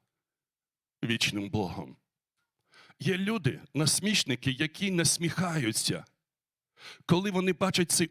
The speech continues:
образ біблійний стосовно овечки. Вони ще не віддали свої душі Богу і інколи насміхаються і кажуть: «Бач, вони овечки». Тобто не мають свого,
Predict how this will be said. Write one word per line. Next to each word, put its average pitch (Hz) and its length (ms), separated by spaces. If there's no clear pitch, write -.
образ 170 480
біблійний 165 580
стосовно 160 720
овечки. 147 720
Вони 143 220
ще 160 180
не 160 140
віддали 160 400
свої 147 320
душі 160 360
Богу 165 380
і 156 120
інколи 170 320
насміхаються 175 840
і 180 80
кажуть: 151 640
«Бач, 160 280
вони 135 240
овечки». 127 840
Тобто 175 280
не 180 120
мають 185 340
свого, 147 540